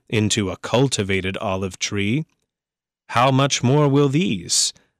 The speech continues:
the natural branches, be grafted back into their own olive tree? This is the word of the Lord. For today's meditation on God's word,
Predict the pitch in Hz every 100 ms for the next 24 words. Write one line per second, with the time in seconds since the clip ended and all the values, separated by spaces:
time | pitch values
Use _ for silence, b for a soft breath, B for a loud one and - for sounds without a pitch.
0 | - 113 107 110 165 - 120 101 92 101
1 | 101 90 - 78 - - - _ _ _
2 | _ - 110 107 110 117 131 - 123 113
3 | 117 - - 147 156 - 175 120 110 113
4 | 139 185 98 87 - 101 107 107 101 -
5 | 127 139 92 - _ _ _ _ _ _
6 | _ _ - 107 143 147 - 151 151 170
7 | 156 127 104 104 123 139 147 127 127 131
8 | 131 151 101 95 - _ _ _ _ _
9 | _ _ _ _ _ _ _ _ _ _
10 | _ _ _ _ - 127 120 135 123 131
11 | 131 120 117 113 117 - 113 - 110 101
12 | 101 98 104 101 98 110 104 101 92 90